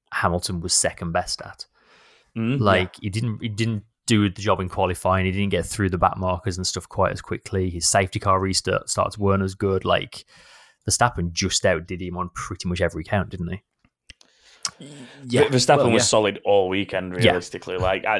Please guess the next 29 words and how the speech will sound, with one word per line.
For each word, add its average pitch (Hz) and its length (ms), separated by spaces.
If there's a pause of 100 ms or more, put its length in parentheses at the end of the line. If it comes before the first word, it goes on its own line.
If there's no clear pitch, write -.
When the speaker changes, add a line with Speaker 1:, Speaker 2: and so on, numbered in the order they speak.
(100)
Speaker 2:
it's 113 220
hard 120 260
to 113 100
look 95 180
past 98 320
him, 95 280 (300)
generally 92 460
speaking, 95 540
for 95 120
the 92 100
whole, 98 480
um, 92 360 (320)
for 107 100
the 107 40
whole 98 160
weekend. 90 520 (440)
In 113 120
all 95 180
honesty, 92 380
like, 101 280 (280)
did 135 100
he, 160 240
did 160 100
he 175 60
top 175 220
every 170 180
session 170 380
as 165 120
well? 139 300